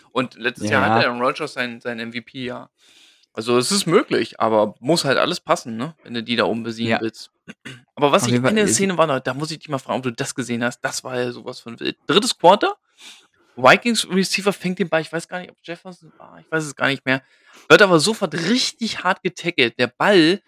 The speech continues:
Speaker 1: fliegt steil nach oben und wird vom Center aufgefangen, der Vikings, und der denkt sich, „Ich mache jetzt noch ein paar Yards“, und marschiert und marschiert für gut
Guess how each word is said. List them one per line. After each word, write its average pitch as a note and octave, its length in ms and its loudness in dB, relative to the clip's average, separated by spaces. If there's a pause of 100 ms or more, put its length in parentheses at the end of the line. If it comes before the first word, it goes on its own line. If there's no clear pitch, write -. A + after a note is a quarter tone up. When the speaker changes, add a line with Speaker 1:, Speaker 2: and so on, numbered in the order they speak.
(220)
Speaker 1:
fliegt D#3+ 280 -6
steil B3+ 440 4
nach D4+ 160 -2
oben G#3 420 2 (800)
und D#3 220 0
wird A3+ 160 4
vom E3 220 -6
Center B3+ 480 0
aufgefangen, C#3+ 680 0 (460)
der B2+ 160 6
Vikings, E3 580 2
und C3 300 0
der E3 520 4 (260)
denkt D3+ 200 4
sich, D#3+ 220 -6
„Ich C#3 180 -2
mache E3 180 -4
jetzt G3 140 -4
noch C#3+ 100 -4
ein C#3 80 -8
paar C3 140 -2
Yards“, B2 520 2
und C3 220 2
marschiert E3 840 2
und C#3 220 -4
marschiert E3 560 -2
für C#3 200 -4
gut G3+ 260 -4